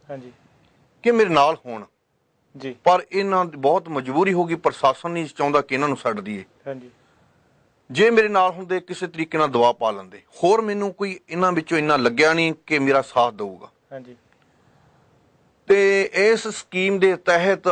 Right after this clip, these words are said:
Speaker 2: ਅਸੀਂ ਜਾਣਾ ਚਾਹੁੰਦੇ ਸੀ, ਪਰ ਉਹਨਾਂ ਦੇ ਪਿਤਾ ਤੇ ਦਬਾਅ ਹੀ ਇੰਨਾ ਪੈ ਗਿਆ। ਗੁਰਬਚਨ ਸਿੰਘ ਜੀ ਸ-, ਜਦਮਾਨਯੋਗ ਜਥੇਦਾਰ ਅਕਾਲ ਸਾਹਿਬ, ਸਾਹਿਬ ਦਾ,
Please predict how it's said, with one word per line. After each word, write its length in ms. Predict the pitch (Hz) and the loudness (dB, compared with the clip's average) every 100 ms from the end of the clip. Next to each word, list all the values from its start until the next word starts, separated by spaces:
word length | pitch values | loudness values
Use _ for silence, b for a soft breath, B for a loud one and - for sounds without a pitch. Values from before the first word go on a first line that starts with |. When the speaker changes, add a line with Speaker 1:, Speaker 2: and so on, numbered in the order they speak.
| 160 | 0
Speaker 2:
ਅਸੀਂ 200 | 160 165 | -2 -4
ਜਾਣਾ 360 | 131 135 147 160 | 0 2 2 0
ਚਾਹੁੰਦੇ 300 | - 160 170 | -2 -4 -4
ਸੀ, 160 | 156 156 | -4 -8
ਪਰ 300 | - 160 156 | 0 0 0
ਉਹਨਾਂ 300 | 160 175 165 | -6 -8 -6
ਦੇ 120 | 147 | -8
ਪਿਤਾ 400 | - 131 160 151 | -6 -2 0 0
ਤੇ 180 | 156 135 | -2 -6
ਦਬਾਅ 520 | 113 113 120 143 202 | 0 2 4 4 2
ਹੀ 160 | 247 | -2
ਇੰਨਾ 240 | 233 214 208 | -4 -2 -4
ਪੈ 220 | 185 185 | 0 0
ਗਿਆ। 220 | 180 180 | 2 2
ਗੁਰਬਚਨ 460 | 165 156 160 156 170 | 0 0 0 -2 -10
ਸਿੰਘ 280 | - 175 165 | -8 -10 -6
ਜੀ 240 | 165 160 | -4 -4
ਸ-, 120 | - | -4
ਜਦਮਾਨਯੋਗ 840 | 135 131 131 131 131 143 143 139 135 | -4 -2 0 2 2 0 0 -2 -2
ਜਥੇਦਾਰ 500 | 123 - 143 131 127 | -6 -2 -2 0 -2
ਅਕਾਲ 260 | 123 123 127 | 0 -2 -2
ਸਾਹਿਬ, 320 | 135 127 131 | -4 -4 -4
ਸਾਹਿਬ 260 | 131 123 | -6 -4
ਦਾ, 280 | 123 127 123 | -4 -2 -4